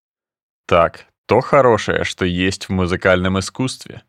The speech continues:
делает человека музыкантом. Случайное не делает нас хорошими, а значит, и само оно не благо».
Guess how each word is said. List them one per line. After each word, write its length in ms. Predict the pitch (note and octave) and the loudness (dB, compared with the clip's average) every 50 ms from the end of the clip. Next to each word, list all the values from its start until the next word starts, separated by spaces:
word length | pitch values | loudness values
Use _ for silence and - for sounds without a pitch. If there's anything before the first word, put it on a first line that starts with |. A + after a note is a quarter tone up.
| _ _ - | _ _ -10
делает 600 | G2+ G2 F#2 G2 A2 C#3 D#3 D#3 D#3 D#3+ D#3 - | -8 -4 0 2 2 2 4 2 2 0 -2 -4
человека 560 | - - C3 A2+ G2+ F#2+ F#2+ F#2 F2+ - G2 | -6 -2 0 2 2 4 4 2 2 0 0
музыкантом. 840 | F#2+ G2 F#2+ F#2+ A2+ A2 - D3 B2+ F#2 F2 - - - - A#2 - _ _ _ _ _ _ _ _ _ _ _ _ _ _ _ _ _ _ | 0 0 0 -2 -2 -4 -2 -2 -2 -2 -4 -6 -10 -12 -12 -14 -18 _ _ _ _ _ _ _ _ _ _ _ _ _ _ _ _ _ _
Случайное 920 | - - - G2 F#2 F#2 - - G2 F#2 F#2 G2 G2 G2 F#2+ F#2 F#2 F#2 | -14 -8 -2 -2 -2 -2 0 2 4 4 4 4 2 0 0 0 0 0
не 180 | F#2 F#2 F#2 F2+ | 0 0 -2 -2
делает 520 | E2+ E2+ - F#2 F#2+ G2+ G#2 A2 A2 - | -2 -2 0 0 2 2 2 0 0 0
нас 180 | A#2 A2+ G#2+ - | -2 -4 -2 -2
хорошими, 680 | - A#2+ A#2 A#2+ G#2+ F2+ - - D#2+ D2+ D2 - - _ _ _ _ _ - | 0 0 2 2 2 0 -2 -6 -10 -10 -10 -12 -14 _ _ _ _ _ -4
а 180 | - A2 G#2 | 0 0 2
значит, 580 | F#2 F2+ F#2+ F#2+ F#2 F#2 - - - - - _ _ - | 2 0 0 0 -2 -2 -4 -10 -14 -14 -18 _ _ -8
и 80 | C3 | -6
само 480 | A#2 - C3 A#2 G#2+ G#2+ A#2+ C3+ B2+ G2 | -4 -2 0 0 2 2 4 4 4 2
оно 260 | E2 D#2+ D2+ D2+ - _ _ | 0 -2 -8 -12 -14 _ _
не 220 | - F#2+ F#2 F#2 | -6 -4 -2 -2
благо». 500 | F2 E2 F#2 F2+ E2+ E2+ - - - - | -2 0 2 2 2 0 0 -8 -16 -18